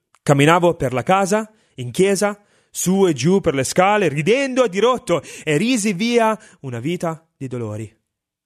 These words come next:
La conclusione di tutto ciò è che Dio gli dimostrò di aver ricevuto il battesimo dello Spirito, liberando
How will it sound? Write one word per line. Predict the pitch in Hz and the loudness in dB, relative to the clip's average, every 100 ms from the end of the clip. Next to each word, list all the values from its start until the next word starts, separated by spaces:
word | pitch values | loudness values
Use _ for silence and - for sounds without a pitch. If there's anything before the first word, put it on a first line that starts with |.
| _ _ _ _ _ _ _ _ _ _ - | _ _ _ _ _ _ _ _ _ _ -4
La | 127 | 0
conclusione | 135 139 135 185 143 160 175 - | 2 4 4 4 4 -2 -6 -10
di | 123 | -12
tutto | 113 120 | -8 -6
ciò | 160 110 95 - - - | -2 -4 -4 -10 -20 -20
è | |
che | 113 92 | -18 -8
Dio | 110 160 | 0 0
gli | 165 | 0
dimostrò | 139 135 135 120 95 | -2 -2 -2 -2 -2
di | 101 | -4
aver | 104 110 | -4 -4
ricevuto | 107 - 113 170 156 | -6 -4 0 2 2
il | |
battesimo | 113 110 131 131 | -2 -2 -2 -4
dello | 131 | -6
Spirito, | - 95 92 87 _ _ _ | -6 -6 -8 -12 _ _ _
liberando | - 101 101 123 143 156 151 _ | -10 -4 0 2 4 2 -2 _